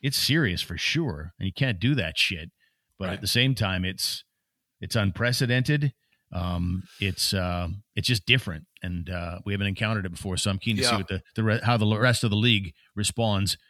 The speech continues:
Speaker 1: with a guy who's suddenly a free agent now.
Speaker 2: Well, look at it this way, Stevie. Uh, what, what they've done over the last little while. You know, pedophiles, when they get released from jail, right, they, they, and they move into a neighborhood,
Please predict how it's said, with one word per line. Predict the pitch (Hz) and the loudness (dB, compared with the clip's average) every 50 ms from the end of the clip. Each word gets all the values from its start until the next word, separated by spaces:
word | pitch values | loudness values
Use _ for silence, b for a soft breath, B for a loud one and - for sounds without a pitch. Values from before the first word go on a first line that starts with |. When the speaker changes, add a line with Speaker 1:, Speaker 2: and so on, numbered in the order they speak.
| b b b | b b b
Speaker 1:
with | b 101 104 | b -2 0
a | 101 92 | 2 2
guy | 104 101 101 98 | 2 2 2 2
who's | 95 - | 2 2
suddenly | - 110 104 104 101 95 | 2 2 2 2 2 2
a | 90 87 | 0 -2
free | - - 101 98 98 | -2 -2 0 2 2
agent | 101 104 90 87 85 85 | 2 2 0 -2 -4 -4
now. | 80 78 76 - _ _ _ _ _ _ _ _ - | -6 -8 -10 -12 _ _ _ _ _ _ _ _ -2
Speaker 2:
Well, | 170 175 | 2 2
look | 180 220 220 | 4 4 2
at | 233 | 2
it | 202 160 123 | 0 0 -2
this | 175 165 - - | -2 -2 0 0
way, | 160 135 | 0 0
Stevie. | 120 - - 127 113 104 101 - - - | 0 -2 -4 -4 -4 -4 -6 -8 -8 -8
Uh, | 107 107 98 90 90 | -6 -6 -4 -4 -6
what, | - - 113 110 - - | -6 -6 -6 -6 -6 -6
what | 98 107 | -10 -6
they've | 98 110 110 95 | -4 -4 -4 -2
done | 101 104 104 107 | 0 0 0 0
over | 104 98 | -2 -2
the | 101 101 | -4 -2
last | 98 95 92 - | -2 -2 -2 -2
little | 110 101 101 | -4 -4 -2
while. | 98 92 - B B B B B B B B B B B B B B _ _ _ _ _ _ _ _ - - _ _ _ _ _ _ _ _ - 262 247 | -4 -4 -4 B B B B B B B B B B B B B B _ _ _ _ _ _ _ _ -20 -20 _ _ _ _ _ _ _ _ -20 -18 -14
You | - 135 | -8 -6
know, | 147 147 | -6 -4
pedophiles, | - - 175 226 226 170 - 190 165 147 135 117 | -2 2 2 4 4 4 4 6 4 4 4 2
when | 139 135 131 | 0 -2 0
they | 131 | 0
get | 120 127 131 110 | 0 -2 -2 -2
released | 131 131 131 147 147 - - | -2 -2 0 0 0 0 0
from | 135 113 104 87 | -2 -4 -4 -4
jail, | - - 117 135 147 151 139 104 90 82 - - | -2 -2 0 0 2 2 0 0 -2 -4 -8 -6
right, | 92 104 117 139 - | -6 -4 -4 -6 -6
they, | - 110 107 | -6 -8 -8
they, | - - - 104 107 107 104 95 | -8 -10 -10 -6 -6 -4 -4 -4
and | - 113 110 107 | -6 -4 -4 -2
they | 107 | -2
move | 107 117 139 139 131 | -2 0 -2 0 0
into | 143 135 123 117 104 | 0 0 0 -2 -2
a | 101 | -2
neighborhood, | 104 120 143 143 131 113 98 98 98 98 | -2 -2 -2 -2 -2 -2 -2 -2 -4 -6